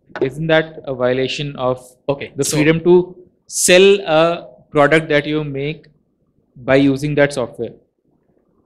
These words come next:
Speaker 2: Okay, I, one point I want to clarify in that, uh, because that is a very important point with respect to an open source concept, but you repeat the question once again.
Speaker 1: Okay. Uh, for example, I, I understand the G P L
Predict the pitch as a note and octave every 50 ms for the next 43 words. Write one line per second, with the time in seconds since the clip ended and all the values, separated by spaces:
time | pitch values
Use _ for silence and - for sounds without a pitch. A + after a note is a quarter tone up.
0 | _ _ - D#3 - F3 E3+ F3+ G3 D#3 C#3 D#3+ F#3+ G#3 G3+ G#3 G#3+ G#3+ G3+ G3+
1 | F#3+ F#3+ F#3+ F3+ F3 - C#3 C3+ C#3 C3+ - D#3 C#3+ B2 G#2+ G#2+ G#2 B2+ - _
2 | _ _ _ _ _ _ _ - B2 A#2 A#2 - - C3 D#3 C3 D3+ D3 - -
3 | B2 D3 E3 F3 D#3+ - F3 E3+ E3+ F#3+ F#3 - D#3+ D3+ D#3 D#3 C#3 - - C3+
4 | - - C#3+ - D3 C3+ C3 A#2+ A#2+ - B2 - A#2 - - A2+ G#2 - A#2+ -
5 | _ _ _ _ - - C#3+ D#3+ D#3 D3 C#3 C#3+ - F#3 D3+ C#3 C3 - G#2 -
6 | - - G2+ G2 G2+ - - _ _ _ _ _ _ _ _ _ _ - A#2 -
7 | - G#2+ - - _ _ _ _ _ - - C3 C3 C3 C3 C3 C3 - - -
8 | _ _ _ _ _ _ _ _ _ - E3 F3+ F3+ E3 E3 D#3 C#3 C3 - D#3
9 | D#3+ - C#3+ C3+ C3+ - - D3+ C#3 C#3+ C#3+ C#3 C#3+ C#3+ D3+ - - F3+ E3+ E3+
10 | E3 C#3+ D3 D3+ C#3+ C3 C#3+ D#3 D3+ D#3 F3 F3 F3 F#3 F#3 F#3 F#3+ - -